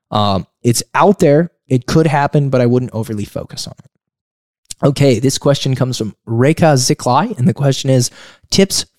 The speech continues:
for overcoming binge eating." Uh, my first tip would be to eliminate or reduce your exposure to the foods you tend to binge on in your home environment. So if you always binge on chips, don't bring chips home. If you always binge on cookies, don't bring cookies home.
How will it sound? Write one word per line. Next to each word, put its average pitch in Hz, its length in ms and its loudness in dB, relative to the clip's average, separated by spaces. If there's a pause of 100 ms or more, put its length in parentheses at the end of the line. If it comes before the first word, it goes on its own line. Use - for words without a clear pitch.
for 214 240 2
overcoming 120 1080 -2
binge 120 300 2
eating." 71 240 -8 (500)
Uh, 110 240 0
my 127 140 0
first - 460 0
tip 160 320 0
would 135 200 0
be 120 260 2
to 110 540 0 (840)
eliminate 147 840 4
or 135 160 0
reduce 131 580 2
your 139 140 2
exposure 127 560 2
to - 100 -4
the 127 120 -2
foods 127 340 2
you 117 60 -2
tend 120 200 0
to 117 60 0
binge 110 300 -4
on 110 180 -2
in 110 160 -6
your 101 140 -2
home 107 240 -2
environment. 92 520 -12
So - 160 0
if 101 80 -4
you 101 140 0
always 147 240 4
binge 143 240 0
on 127 160 2
chips, 127 320 -2
don't 117 160 0
bring 120 180 -2
chips - 240 -4
home. 73 200 -6
If - 120 -14
you 123 60 2
always 120 180 2
binge 123 220 -2
on 117 160 0
cookies, 117 400 -2
don't - 220 -4
bring 110 160 -2
cookies - 340 -8
home. - 220 -14